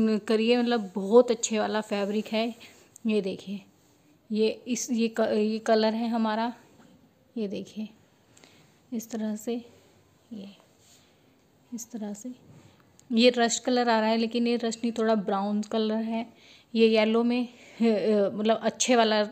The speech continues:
येलो है, इसमें थोड़ा ब्राइट कलर आ रहा है। और ये हमारा कॉफ़ी कलर है, और ये लाइट कॉफ़ी, ये क्रीम कलर, इस तरह से इसमें, अ,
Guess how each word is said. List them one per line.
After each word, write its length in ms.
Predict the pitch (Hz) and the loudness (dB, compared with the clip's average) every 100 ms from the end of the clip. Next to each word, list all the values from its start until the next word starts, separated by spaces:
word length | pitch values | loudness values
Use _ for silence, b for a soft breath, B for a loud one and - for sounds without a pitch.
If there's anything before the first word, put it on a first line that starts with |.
| 220 | -2
येलो 320 | 202 190 202 | 0 2 2
है, 60 | 220 | 0
इसमें 180 | 220 226 | -2 -2
थोड़ा 120 | 233 | 0
ब्राइट 420 | 220 - 196 196 | 0 -2 -2 -2
कलर 300 | - 233 226 | -4 -2 -2
आ 120 | 208 196 | -2 -2
रहा 140 | 196 | -4
है। 260 | 208 233 b b b b b - | -4 -6 b b b b b -8
और 220 | 190 190 | -2 0
ये 160 | 208 214 | 2 0
हमारा 400 | 220 214 226 277 - | 0 0 -2 -4 0
कॉफ़ी 320 | 196 180 180 | 0 0 -10
कलर 260 | 190 160 | -8 -6
है, 220 | 165 185 190 B B B B - | -8 -12 -18 B B B B -8
और 100 | 185 | -4
ये 160 | 208 | -2
लाइट 560 | 233 214 190 180 180 - - _ | -2 0 -2 -2 -8 -18 -18 _
कॉफ़ी, 520 | - 185 - 196 196 | -6 -6 -6 -8 -8
ये 60 | 208 | -8
क्रीम 420 | 208 208 190 190 | -6 -2 -2 -2
कलर, 300 | 190 185 196 | -6 -6 -6
इस 220 | 220 - | -6 -4
तरह 140 | 220 214 | -2 -2
से 200 | 240 240 | -2 -2
इसमें, 320 | 233 | -2
अ, 20 | 240 | -2